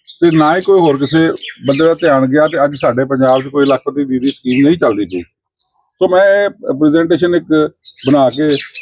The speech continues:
ਇਹ ਆਪਣੇ ਸਾਥੀਆਂ ਦੀ ਰਾਏ ਨਾਲ ਬਣਾਈ ਸੀ। ਇਹ ਮੈਂ ਤੁਹਾਨੂੰ ਦੱਸ ਰਿਹਾ ਕਿ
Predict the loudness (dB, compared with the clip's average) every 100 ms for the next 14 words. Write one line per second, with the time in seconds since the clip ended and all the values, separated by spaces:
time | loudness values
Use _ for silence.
0 | -10 -2 0 0 -2 -2 -2 2 2 4
1 | 2 2 2 0 0 -2 -2 -6 _ _
2 | _ _ _ -4 0 0 0 0 0 2
3 | 0 0 -6 -18 _ _ _ -4 0 0
4 | 0